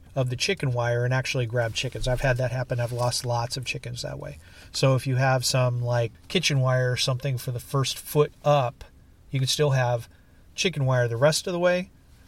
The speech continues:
but that way the raccoons can't get their hands in there and grab some of the chickens. Those are some options on coop,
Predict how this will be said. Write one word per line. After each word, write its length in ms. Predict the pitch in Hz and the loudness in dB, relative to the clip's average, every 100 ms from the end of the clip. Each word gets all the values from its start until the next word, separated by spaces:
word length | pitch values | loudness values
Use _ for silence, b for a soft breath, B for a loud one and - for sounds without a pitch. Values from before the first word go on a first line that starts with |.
| b b | b b
but 480 | - 135 123 123 - - | 2 4 4 0 -6 -8
that 380 | 131 143 143 143 | 0 4 4 2
way 400 | 131 131 127 123 | 2 4 2 0
the 360 | 117 123 120 113 | 0 0 2 0
raccoons 640 | 123 123 - 127 123 120 | 0 -2 0 0 0 -2
can't 320 | - 131 135 123 | -2 -4 -4 -6
get 120 | 123 | -6
their 120 | 123 | -6
hands 580 | - 127 123 123 - - - | -4 -2 0 0 -2 -4 -4
in 180 | 131 120 | -2 -2
there 260 | 113 120 - - | -4 -6 -10 -6
and 240 | 123 123 | -4 -2
grab 320 | 117 123 120 - | 0 0 0 -2
some 160 | 131 | -4
of 60 | 120 | -4
the 80 | 123 | -6
chickens. 500 | - 123 135 139 - _ _ _ _ b b b | -8 -8 -8 -8 -8 _ _ _ _ b b b
Those 240 | - 160 202 | 0 2 2
are 40 | |
some 220 | 180 175 | 0 2
options 460 | 151 151 - 147 131 | 2 0 2 0 2
on 220 | 123 120 | 0 0
coop, 360 | - 165 175 | 0 2 4